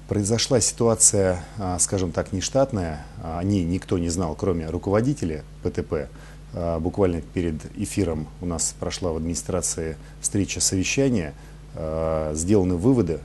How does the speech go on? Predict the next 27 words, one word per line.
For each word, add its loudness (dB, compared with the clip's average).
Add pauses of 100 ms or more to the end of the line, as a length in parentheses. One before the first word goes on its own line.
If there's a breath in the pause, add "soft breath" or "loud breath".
организационные, -2 (380 loud breath)
проведена 0
беседа 4
с -2
руководством, -2
и 2
проблема 0 (180 loud breath)
заключалась 0
в -10
том, 0
что -6
руководитель 0
не 2
донёс 2 (280 loud breath)
свою, 2 (160)
э, -4 (100)
проблематику 2 (380 loud breath)
до 4
руководства. 2
Есть 4
курирующий 2
зам, 4
который 2
отвечает 0
за 0
этот -4
вопрос. -4